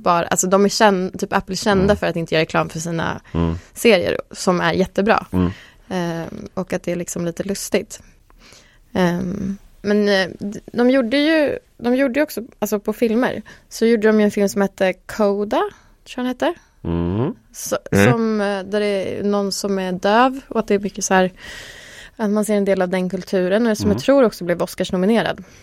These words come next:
Speaker 1: Som jag inte har sett, men som jag ändå har hört ska vara rätt bra.
Speaker 2: <laughs>
Speaker 1: Eh, och sen så har de gjort någon med Tom Hanks, om den heter typ Finch.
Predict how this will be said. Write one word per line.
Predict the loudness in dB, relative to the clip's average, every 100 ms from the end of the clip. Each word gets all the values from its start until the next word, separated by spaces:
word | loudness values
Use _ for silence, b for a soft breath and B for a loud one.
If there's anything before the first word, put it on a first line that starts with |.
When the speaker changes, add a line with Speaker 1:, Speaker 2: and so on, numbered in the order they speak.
| b b b b _ _ _ -12 -2
Speaker 1:
Som | 2 6
jag | 6
inte | 4
har | 2 0
sett, | -4 -6 -4
men | -2 -2
som | -2 -2
jag |
ändå | -2 -2
har | -2
hört | -4
ska | -4
vara | -6
rätt | -4 0
bra. | 2 2 2
Speaker 2:
<laughs> | 2 2 0 -2 -12 _ b b b b b b
Speaker 1:
Eh, | -2 0 0
och | -2 2
sen | 2
så | 2
har | 2
de | 4
gjort | 2 2
någon | 0 2 0 0
med | -2
Tom | 0 0 0
Hanks, | 0 0 -2 -6 -4
om | -2
den | 0
heter | -2 -4
typ | -8
Finch. | -8 -4 -2 -2 -4 -6